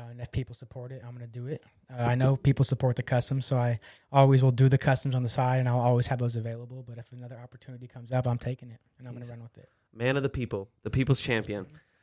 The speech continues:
Speaker 2: Uh, you walk into a bar because you had to pee, and there you see three homeless witches sitting by the bathroom.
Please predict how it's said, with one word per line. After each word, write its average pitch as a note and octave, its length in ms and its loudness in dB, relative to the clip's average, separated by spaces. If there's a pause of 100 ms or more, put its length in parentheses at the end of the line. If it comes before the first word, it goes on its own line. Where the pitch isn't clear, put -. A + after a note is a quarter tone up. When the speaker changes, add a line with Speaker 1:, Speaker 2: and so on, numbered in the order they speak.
(140)
Speaker 2:
Uh, C#3+ 400 8
you F#3 160 4
walk C4 340 10
into C#4+ 280 4
a A3+ 60 12
bar C#3 400 6
because D#3 360 0
you F3+ 80 2
had D3+ 240 6
to F3 80 2
pee, G#2 420 0 (360)
and F#3+ 160 0
there G#3+ 180 8
you B3+ 160 2
see E3 220 0
three G3 340 0
homeless G3 460 0
witches D3 440 4
sitting A#2+ 320 0
by A2 140 4
the C3+ 120 2
bathroom. C3+ 680 2